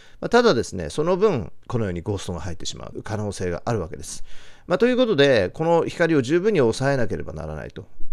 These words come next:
そして、抑えつつもですね、このカラマツのイメージを表現していくということですね。えー、光を抑えるときにはですね、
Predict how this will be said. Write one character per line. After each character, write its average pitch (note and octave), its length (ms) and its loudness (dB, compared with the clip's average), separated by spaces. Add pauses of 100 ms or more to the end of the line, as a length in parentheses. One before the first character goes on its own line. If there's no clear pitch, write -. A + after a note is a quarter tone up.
(100)
そ - 140 0
し - 60 -2
て、 G#3+ 160 6
抑 G3 380 4
え A3 120 2
つ - 140 -10
つ F#3 100 -6
も B2 140 -4
で - 60 -14
す - 100 -12
ね、 - 220 -10 (260)
こ - 100 -12
の E2 180 -8
カ - 140 -10
ラ F2 60 -6
マ E2 100 -6
ツ F2 100 -14
の E2 120 -12
イ F#2+ 80 -8
メ G#2+ 140 -2
ー - 20 -2
ジ A#2+ 140 -2
を F2+ 680 2 (120)
表 C3 200 -2
現 A#2+ 80 -4
し - 40 -12
て - 100 -8
い C#2 60 -10
く - 100 -14
と - 260 -12
い F2 60 -6
う F2 60 -6
こ E2 80 -10
と - 100 -12
で - 60 -10
す - 80 -8
ね。 D3+ 180 -2 (340)
え C3+ 120 2
ー、 C#3+ 60 8
光 C4+ 260 12
を A#3+ 60 10
抑 G3 240 6
え A3 40 6
る G3 80 6
と D3 100 -2
き G#2 60 -4
に G2 80 -4
は E2 120 -6
で F2+ 80 -10
す - 80 -14
ね、 A#2+ 260 -4